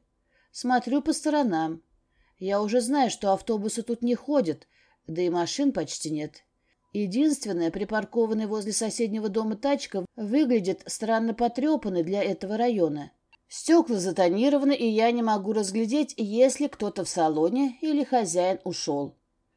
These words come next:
Мне очень хочется просто вернуться в нашу с Артемом квартиру,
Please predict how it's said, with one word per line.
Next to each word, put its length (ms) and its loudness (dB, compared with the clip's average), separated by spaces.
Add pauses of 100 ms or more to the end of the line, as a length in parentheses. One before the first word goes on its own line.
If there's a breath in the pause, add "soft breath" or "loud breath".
(460 soft breath)
Мне 320 -4
очень 240 -4
хочется 480 -2
просто 380 -4
вернуться 500 -2
в 80 -6
нашу 320 -4
с 80 -4
Артемом 480 -4
квартиру, 760 -2